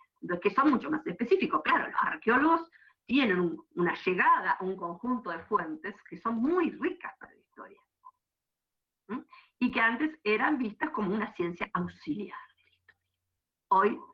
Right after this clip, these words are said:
esto ya, de alguna manera, también, eh, se ha, eh, modificado sustancialmente.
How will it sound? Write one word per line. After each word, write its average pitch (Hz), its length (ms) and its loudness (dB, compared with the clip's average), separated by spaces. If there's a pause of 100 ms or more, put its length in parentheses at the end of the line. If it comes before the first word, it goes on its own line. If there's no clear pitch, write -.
(160)
esto 190 300 -8
ya, 170 440 0 (360)
de 156 80 -6
alguna 151 240 -2
manera, 170 360 0
también, 165 640 2 (640)
eh, 151 320 -8 (160)
se 135 100 -6
ha, 139 440 0 (580)
eh, 120 340 -10 (420)
modificado 170 760 -2
sustancialmente. - 800 -18